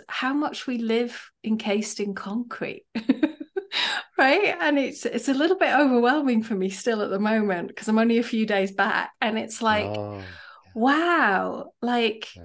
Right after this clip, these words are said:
Speaker 1: this sense of place, this sense of sacredness in the place in which we live,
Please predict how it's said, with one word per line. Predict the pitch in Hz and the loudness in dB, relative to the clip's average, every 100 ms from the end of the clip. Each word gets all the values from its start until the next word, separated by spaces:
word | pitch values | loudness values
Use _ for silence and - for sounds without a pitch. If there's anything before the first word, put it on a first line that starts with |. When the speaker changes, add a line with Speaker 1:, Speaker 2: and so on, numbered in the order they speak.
| - | -4
Speaker 1:
this | 277 277 | 0 2
sense | - 285 294 320 - 320 | 2 4 4 4 0 -4
of | 285 - | -4 -6
place, | - 220 262 233 165 - - | -2 0 2 0 -2 -6 -2
this | 247 247 | -2 -2
sense | - 277 294 - | -2 0 0 -2
of | 311 285 | -4 -4
sacredness | - - - 240 262 - 262 170 160 180 - - - | -4 -4 0 0 -2 -4 -6 -6 -10 -12 -12 -12 -4
in | 220 208 | 0 0
the | 196 | 0
place | - 220 196 214 214 208 | -6 -2 0 0 0 -4
in | 180 | -4
which | 165 - - | -6 -8 -8
we | 180 | -6
live, | 175 202 247 | -4 -2 -2